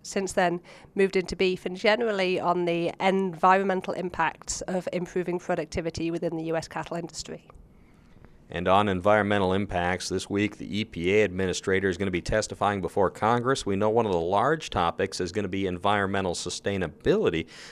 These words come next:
Speaker 2: Tell me a little about how your research shows the beef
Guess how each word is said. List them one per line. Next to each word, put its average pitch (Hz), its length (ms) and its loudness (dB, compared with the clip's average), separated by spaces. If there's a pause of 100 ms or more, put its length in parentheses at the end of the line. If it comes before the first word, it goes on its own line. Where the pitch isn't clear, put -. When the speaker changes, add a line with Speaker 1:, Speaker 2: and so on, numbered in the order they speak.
Speaker 2:
Tell 254 140 0
me 247 100 0
a 208 60 2
little 202 120 2
about 170 220 4
how 131 160 2
your 120 260 2
research 131 760 -2
shows 135 400 0
the 120 100 0
beef 135 280 0